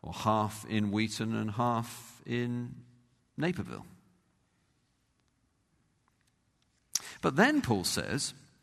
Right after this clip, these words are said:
"Our sinful passions." Now, this is similar to how Paul describes the flesh, for instance, in Ephesians two, verse three, where he says there,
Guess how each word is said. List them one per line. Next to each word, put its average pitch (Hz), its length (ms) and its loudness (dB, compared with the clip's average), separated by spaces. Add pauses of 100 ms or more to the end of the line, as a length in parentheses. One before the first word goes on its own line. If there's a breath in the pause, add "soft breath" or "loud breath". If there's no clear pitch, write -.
(680)
"Our 95 180 6
sinful 107 640 4
passions." - 1000 4 (2250 loud breath)
Now, 156 100 10
this 190 320 10
is 127 120 10
similar 131 440 10
to 123 100 6
how 131 200 10
Paul 127 240 4
describes 113 540 6
the 117 80 2
flesh, 120 540 6
for 135 120 4
instance, 127 440 2
in 127 60 2
Ephesians 113 520 4
two, 101 200 4
verse 98 340 2
three, 170 260 4
where 92 140 2
he 98 100 2
says 90 300 2
there, 92 400 4